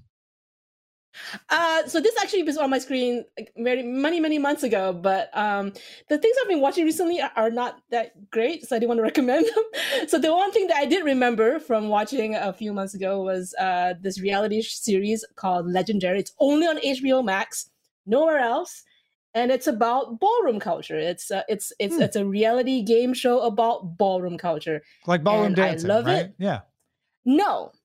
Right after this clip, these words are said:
Speaker 1: Ball-, it's about, uh, underground ballroom culture. It's like the, it's like, like,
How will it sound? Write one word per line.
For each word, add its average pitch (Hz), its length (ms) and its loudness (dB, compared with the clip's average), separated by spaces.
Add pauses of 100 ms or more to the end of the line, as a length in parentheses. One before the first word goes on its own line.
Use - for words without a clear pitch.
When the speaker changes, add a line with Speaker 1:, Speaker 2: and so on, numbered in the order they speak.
(320)
Speaker 1:
Ball-, 320 380 0
it's 302 160 0
about, 254 380 0
uh, 240 320 2 (180)
underground 302 600 0
ballroom 240 400 0
culture. 160 440 -8
It's 180 320 -6
like 214 300 -2 (460)
the, 226 260 0
it's 226 160 -2
like, 254 200 -2 (140)
like, 247 220 -2